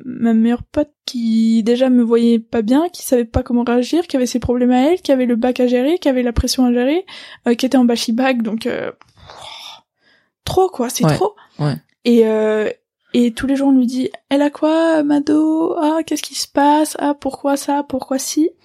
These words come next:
Speaker 1: Bah, c'est dur à gérer, c'est dur à gérer, et c'est... et moi je me rendais pas compte, et en soi, heureusement que je me rendais pas compte, parce que ça m'aurait mis encore plus
Speaker 2: Ouais,
Speaker 1: au fond
Speaker 2: ça
Speaker 1: du
Speaker 2: aurait
Speaker 1: trou.
Speaker 2: rajouté encore à ton mal-être, ouais. Ouais, ouais. Et
Speaker 1: Mm.
Speaker 2: est-ce que ils essayaient de garder un lien avec ta mère ?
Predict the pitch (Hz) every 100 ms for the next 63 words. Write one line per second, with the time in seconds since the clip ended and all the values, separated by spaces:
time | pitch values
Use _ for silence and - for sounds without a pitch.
0 | _ - - - _ _ 254 247 254 226
1 | 392 349 302 294 302 - - 240 294 302
2 | 277 269 330 311 - - 233 - 226 226
3 | 277 294 233 226 226 226 _ 254 262 320
4 | 339 - - 226 - _ 254 - 285 320
5 | - 269 269 269 262 254 247 247 240 247
6 | 240 262 262 - 247 233 240 247 - 240
7 | 226 240 240 233 233 - 139 247 - 185
8 | 131 131 135 147 147 131 131 127 - 135
9 | 131 131 - - _ 151 143 135 - _
10 | _ _ _ _ 180 165 160 - 175 175
11 | 170 160 156 151 147 147 151 147 147 143
12 | 139 139 143 147 151 151 143 147 147 156